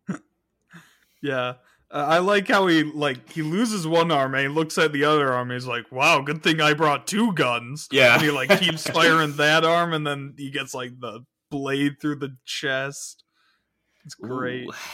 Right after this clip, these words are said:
Speaker 2: I wanted to see Arnold spear Predator 'cause he had a spear.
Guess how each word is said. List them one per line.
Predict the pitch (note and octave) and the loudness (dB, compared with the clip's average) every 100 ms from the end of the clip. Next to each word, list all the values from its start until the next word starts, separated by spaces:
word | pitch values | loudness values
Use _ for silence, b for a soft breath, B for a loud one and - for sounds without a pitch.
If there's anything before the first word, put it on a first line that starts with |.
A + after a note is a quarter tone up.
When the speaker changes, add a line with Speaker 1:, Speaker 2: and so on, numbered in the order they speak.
| B B B B B B B B - | B B B B B B B B -2
Speaker 2:
I | D#3 | 0
wanted | A3+ A3+ F#3+ | 0 -2 -6
to | D3+ | -6
see | - D3+ | -4 -4
Arnold | - A#2 B2+ G#2+ - | -2 -4 -4 -8 -6
spear | - - G#2 G#2 G2+ - _ | -6 -4 -4 -4 -6 -12 _
Predator | G2 F2 F2 F2+ | -12 -12 -14 -14
'cause | - - | -12 -8
he | A2+ | -6
had | A#2+ A#2 | -4 -4
a | A2 | -6
spear. | - - - | -14 -14 -16